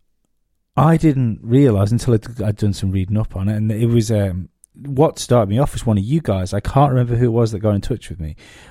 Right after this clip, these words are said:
but they set me off on drinking apple cider vinegar, and that helped a lot. They said it got rid of their, their gout by drinking a glass of apple cider vinegar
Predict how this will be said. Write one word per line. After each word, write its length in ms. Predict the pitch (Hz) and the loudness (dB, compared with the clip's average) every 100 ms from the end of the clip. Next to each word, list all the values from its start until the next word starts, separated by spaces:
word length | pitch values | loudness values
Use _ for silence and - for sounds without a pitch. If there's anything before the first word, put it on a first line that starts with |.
| - - | -14 0
but 200 | 123 117 | 0 2
they 240 | 120 147 | 2 4
set 340 | 139 - 123 - | 2 0 -2 0
me 140 | 113 | 0
off 400 | 104 95 - - - | 0 -2 -6 -14 -10
on 420 | 113 101 98 87 - | -2 0 0 -4 -4
drinking 680 | 110 98 95 - 92 92 90 | 0 0 0 -2 -2 -2 -4
apple 360 | 101 - - 95 | -6 -6 -6 -6
cider 340 | - 95 92 | -4 -2 -2
vinegar, 560 | 95 117 113 92 82 - _ _ _ _ _ | -2 0 0 -4 -8 -10 _ _ _ _ _
and 240 | 104 107 139 | -2 2 2
that 200 | 151 - | 0 -6
helped 580 | - - 135 110 - - | -8 -2 0 -2 -8 -10
a 80 | 107 | -6
lot. 380 | 104 113 73 | -2 -2 -2
They 180 | 101 135 | 0 -2
said 240 | 131 131 107 | 0 -2 -2
it 60 | |
got 180 | 107 92 | -2 -2
rid 160 | 104 113 | -2 -2
of 180 | 104 | -2
their, 320 | - 98 92 90 | -2 -2 -2 -6
their 240 | 98 92 | -8 -8
gout 400 | 90 85 85 - - | -8 -8 -10 -12 -14
by 120 | - 95 | -10 -8
drinking 500 | 101 95 - 95 95 - _ _ | -6 -8 -8 -10 -12 -18 _ _
a 100 | - | -14
glass 260 | 98 104 98 | -6 -4 -4
of 80 | 104 | -4
apple 220 | 98 - | -4 -6
cider 280 | - 92 95 | -6 -6 -4
vinegar 520 | 98 101 98 92 | -4 -4 -2 -4